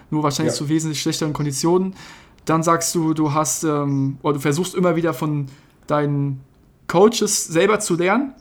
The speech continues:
Speaker 1: also sprich
Speaker 2: Ja.
Speaker 1: Leuten, die ja irgendwie schon in der Richtung waren. Deswegen die Frage, wie wichtig ist Netzwerk gerade am Anfang? Weil du hast auch gesagt, die meisten Kunden kannten dich schon am Anfang. Es waren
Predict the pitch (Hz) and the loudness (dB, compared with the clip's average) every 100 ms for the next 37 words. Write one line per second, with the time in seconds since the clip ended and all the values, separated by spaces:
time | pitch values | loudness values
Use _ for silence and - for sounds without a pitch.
0 | - - 156 143 - 185 170 196 202 165 | -20 -4 -4 -2 -2 0 4 4 2 -2
1 | 165 156 156 143 156 160 156 147 160 214 | 0 0 -2 -4 -4 -4 -4 0 0 0
2 | 214 - - - - - - 139 170 202 | -6 -18 -20 -20 -20 -10 -6 2 8 8
3 | 208 185 - - - 160 147 165 175 180 | 8 0 -8 -20 -8 -8 0 4 4 4
4 | 180 175 - - - _ _ _ - - | 2 2 -2 -12 -20 _ _ _ -20 -20
5 | - - - - 165 226 220 - 170 - | -20 -20 -18 -2 2 4 4 2 -4 -2
6 | 208 208 - 180 185 170 165 - - 147 | 0 2 2 0 -2 -2 -2 -4 -6 0
7 | 160 165 - 151 - 120 120 - - 143 | 0 0 -2 -4 -4 -6 -8 -16 -2 0
8 | 160 180 190 190 180 180 180 147 160 226 | 2 2 0 0 2 0 0 2 4 4
9 | 240 - 220 233 196 214 233 147 135 139 | 0 0 0 0 0 0 0 0 -4 -4
10 | 135 123 131 131 135 135 147 | -4 -4 -6 -8 -8 -6 -6